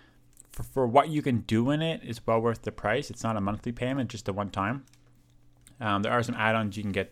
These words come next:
if you want music and stuff like that, which I might consider. But yeah, very, very good editing tool.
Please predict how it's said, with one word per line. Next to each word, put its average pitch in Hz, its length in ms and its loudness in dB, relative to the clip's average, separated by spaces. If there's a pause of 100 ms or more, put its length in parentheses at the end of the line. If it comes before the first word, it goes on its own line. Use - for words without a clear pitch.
if 120 160 -10
you 104 80 -4
want 98 180 -4
music 101 280 -6
and 98 100 -10
stuff - 240 -8
like 107 140 -8
that, - 180 -6
which 101 160 -10
I 104 80 -8
might 101 180 -10
consider. 123 600 -2 (640)
But 180 100 8
yeah, 175 80 8
very, 147 420 6
very 151 220 4
good 151 180 8
editing 135 360 4
tool. 139 420 -2